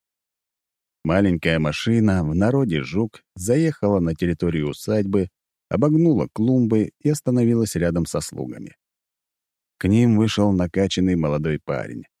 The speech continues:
В хорошем дорогом костюме, на носу маленькие очки в золотой оправе.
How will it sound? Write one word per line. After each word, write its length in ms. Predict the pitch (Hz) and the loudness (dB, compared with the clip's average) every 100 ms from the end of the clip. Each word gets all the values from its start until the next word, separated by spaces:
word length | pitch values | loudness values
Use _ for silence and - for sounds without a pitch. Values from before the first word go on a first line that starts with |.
| _ _ _ _ | _ _ _ _
В 60 | |
хорошем 480 | 95 151 139 131 113 | 0 0 0 2 2
дорогом 440 | 87 85 87 110 82 | 2 0 0 0 -2
костюме, 800 | - - - 104 101 90 65 - _ _ | -6 -12 -4 0 2 0 -2 -6 _ _
на 120 | 87 | -2
носу 440 | 87 82 - 127 110 | -2 -2 -2 0 2
маленькие 600 | 85 120 104 73 - 73 | 0 0 0 -2 -4 -4
очки 340 | - - 92 | -6 -4 0
в 60 | 90 | 0
золотой 460 | 82 78 73 82 73 | 0 -2 -2 -2 -4
оправе. 480 | - 71 64 50 | -4 -6 -6 -8